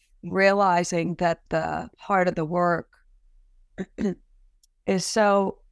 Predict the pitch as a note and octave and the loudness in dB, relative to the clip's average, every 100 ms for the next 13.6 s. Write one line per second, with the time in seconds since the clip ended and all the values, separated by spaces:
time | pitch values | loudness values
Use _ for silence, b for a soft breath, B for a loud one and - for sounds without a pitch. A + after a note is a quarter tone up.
0 | _ _ - G3 G3+ - G#2 - - G#3+ | _ _ -10 -2 -2 0 -2 -4 -2 -2
1 | F#3 A3+ A3 G3+ - G3 F3 G3 G3 F#3 | 0 -2 -2 -2 0 -2 -2 -2 -2 0
2 | E3+ F3 - - A3 G3+ G3 F#3 - G3+ | -4 -4 -8 -2 2 2 2 0 0 -2
3 | - F3 E3+ E3+ - F#3+ F#3 F#3 F#3 F3 | -2 -4 -4 -4 -2 0 2 0 -4 -6
4 | - _ _ _ - F#3+ - G#3+ F#3+ - | -10 _ _ _ -10 -10 -2 2 2 -2
5 | - G3+ G3 F#3+ F#3 E3+ E3 - F3+ F3 | -2 2 2 2 -2 -2 -6 -4 -2 -2
6 | E3+ - - - _ _ _ - F3+ - | -4 -8 -16 -18 _ _ _ -10 -10 -6
7 | F#3+ F3+ F3 - - - - F3 D#3+ D#3 | 0 0 0 -6 -12 -16 -8 -6 -4 -6
8 | - - - _ - _ _ - F#3+ F3+ | -8 -14 -20 _ -20 _ _ -12 -10 -8
9 | E3+ D#3 D#3+ _ G3+ F#3+ F3+ E3 - E3 | -6 -8 -10 _ -2 0 0 -2 -4 -8
10 | - F3+ E3+ F3+ - - - F#3 F3 E3 | -6 -4 -2 -4 -6 -10 -6 -2 -2 -4
11 | - - - E3+ D#3+ D3+ - - - _ | -6 -12 -10 -6 -4 -6 -8 -14 -20 _
12 | _ - _ _ _ _ F3 F3+ F#3 F#3+ | _ -20 _ _ _ _ -4 2 4 2
13 | - F3 E3 C3+ A#2 D#3+ | -2 -2 -2 -4 -6 -8